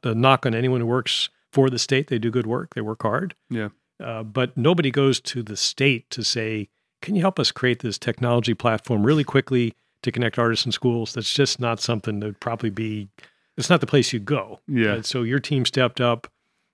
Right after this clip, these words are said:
Speaker 1: uh, I don't wanna say about three or four months, start to finish. Here we are.
Speaker 2: Yeah.
Speaker 1: It works. It's got world-class technology. Uh, it's got world-class communication people behind it.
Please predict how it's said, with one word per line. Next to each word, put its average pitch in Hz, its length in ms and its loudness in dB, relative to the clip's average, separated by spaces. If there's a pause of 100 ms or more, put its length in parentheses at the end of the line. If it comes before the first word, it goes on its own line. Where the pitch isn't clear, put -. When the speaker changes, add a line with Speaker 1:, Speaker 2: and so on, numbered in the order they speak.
(120)
Speaker 1:
uh, - 20 -12
I 120 40 -10 (100)
don't 127 80 -6
wanna 120 120 -4
say 107 160 -6
about 92 300 -14
three 117 180 -2
or 123 60 2
four 127 180 2
months, 123 240 2
start 117 260 0
to 120 80 -2
finish. 127 280 -2
Here 123 140 4
we 117 120 2
are. 147 380 0
Speaker 2:
Yeah. 113 220 -2 (260)
Speaker 1:
It 104 160 -2
works. 139 540 0
It's 123 160 -8
got 107 180 -6 (260)
world-class 131 520 2
technology. 147 840 0 (400)
Uh, 117 140 -10
it's 110 120 -6
got 110 180 -2
world-class 117 480 0
communication 123 580 -2
people 127 260 -2
behind 120 440 0
it. 165 240 -4